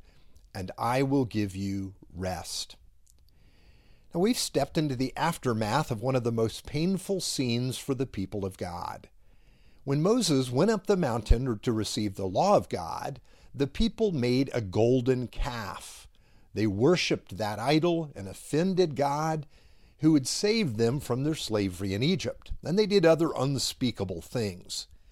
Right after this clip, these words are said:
Now, when Moses returned to the camp, he was furious, and God was also angry and told Moses that he would be on his own in leading the people. God would destroy them if they remained unfaithful.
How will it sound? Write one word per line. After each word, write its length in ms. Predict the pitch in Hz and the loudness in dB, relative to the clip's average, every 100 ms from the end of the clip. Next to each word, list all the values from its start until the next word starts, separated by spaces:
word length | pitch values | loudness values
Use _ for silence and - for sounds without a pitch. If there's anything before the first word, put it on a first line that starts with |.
| - - - - - | -20 -20 -20 -20 -6
Now, 120 | 175 | -2
when 160 | 202 196 | 0 2
Moses 480 | 254 277 170 151 131 | 2 4 2 0 0
returned 460 | 127 - 180 165 | -2 0 -2 0
to 60 | 117 | -2
the 140 | 101 | -4
camp, 460 | - 233 190 123 - | -4 -2 0 -2 -4
he 140 | 208 | -4
was 220 | 226 226 - | -2 -2 -4
furious, 920 | - 226 247 254 170 92 - - - - - - | -8 -2 0 2 2 0 -4 -8 -10 -20 -20 -20
and 160 | 104 87 | -14 -2
God 380 | 113 165 156 120 | 0 6 6 6
was 220 | 123 - - | 0 -2 0
also 480 | 139 208 - 135 95 | 4 4 4 0 0
angry 540 | 95 101 104 107 135 - - - - - | -2 -4 -6 -6 -6 -10 -20 -20 -20 -10
and 160 | 104 107 | -8 -2
told 260 | - 180 | 2 4
Moses 480 | 127 139 156 147 151 | 6 6 6 2 -2
that 140 | 113 101 | -2 -2
he 100 | 120 | -2
would 220 | 104 87 | -2 0
be 160 | 143 | 2
on 160 | 156 156 | 2 2
his 180 | 139 131 | 0 2
own 240 | 123 110 | 2 2
in 240 | 107 113 104 | 0 -2 0
leading 320 | 113 98 92 | 0 0 -4
the 100 | 98 | -6
people. 460 | - 98 - 69 - - - - - - | -4 -4 -4 -10 -12 -20 -20 -20 -20 -12
God 440 | 95 143 127 120 120 | -2 2 4 4 2
would 160 | 110 | -2
destroy 640 | 101 95 - - 156 175 131 | -2 -6 -8 -2 4 4 4
them 300 | 98 92 113 | 2 -2 -4
if 100 | 98 | -4
they 120 | 113 | -4
remained 500 | 110 101 95 104 104 | -2 -2 -2 -4 -4
unfaithful. 880 | 95 98 95 - 95 90 - 92 - | -4 -6 -8 -6 -6 -6 -8 -10 -10